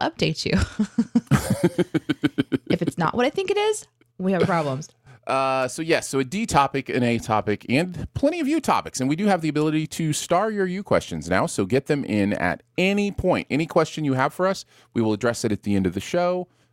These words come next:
Speaker 2: Um, so yeah, anything you want us to talk about, topics you want us to hit, questions you have for us, it is all fair game. We will choose what to answer. Um, all right, Danae, let's
Speaker 1: Well,
Speaker 2: get into it. What is your
Speaker 1: let's get
Speaker 2: topic
Speaker 1: into
Speaker 2: today?
Speaker 1: it,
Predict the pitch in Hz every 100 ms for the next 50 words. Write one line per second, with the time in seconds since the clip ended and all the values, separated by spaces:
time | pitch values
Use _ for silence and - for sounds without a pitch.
0 | - - 92 90 87 90 - 95 92 69
1 | 80 104 - 107 101 92 104 - 95 -
2 | - 131 127 127 127 117 - 131 120 -
3 | 113 101 92 85 90 110 131 - 131 131
4 | - 123 92 87 98 110 - 110 101 92
5 | - - _ _ - 90 78 87 117 135
6 | - 104 92 80 76 78 80 78 - 78
7 | 69 - 58 - - 73 - 78 71 -
8 | 53 50 50 - 101 104 95 92 87 _
9 | 196 311 269 - 110 110 202 254 _ _
10 | - - 214 285 247 269 - 311 143 98
11 | 185 262 285 233 320 311 - - 196 185
12 | -